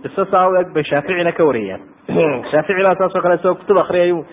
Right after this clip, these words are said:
nin haybad loo caynkaasi u yimid oo markaas uu arkay inaanu wax badaniba u baxsanayn. Markaas, markii horena caguhu ka soo laabtay. Markaasuu yihi, "Shaafici cagihiisa haatan hala kala baxo,"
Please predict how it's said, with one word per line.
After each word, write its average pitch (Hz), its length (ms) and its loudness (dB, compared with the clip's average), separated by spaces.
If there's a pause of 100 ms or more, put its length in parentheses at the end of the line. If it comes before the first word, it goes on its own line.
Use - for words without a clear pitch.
(300)
nin 180 120 2
haybad 175 280 2
loo 180 120 2
caynkaasi 165 480 0
u 160 60 0
yimid 151 240 -2
oo 165 100 4
markaas 147 340 -2
uu 175 80 2
arkay 135 420 -2 (140)
inaanu 170 420 2
wax - 220 -2
badaniba 160 360 2
u 175 40 0
baxsanayn. 139 500 -4 (460)
Markaas, 147 280 0 (220)
markii 202 180 0
horena 202 220 2
caguhu 190 340 2
ka 202 80 -4
soo 180 240 4
laabtay. 107 300 -4 (600)
Markaasuu 160 460 0
yihi, 170 120 -8
"Shaafici 156 280 -2
cagihiisa 170 460 -2
haatan 156 240 0
hala 147 180 2
kala 127 200 -2
baxo," 107 280 -8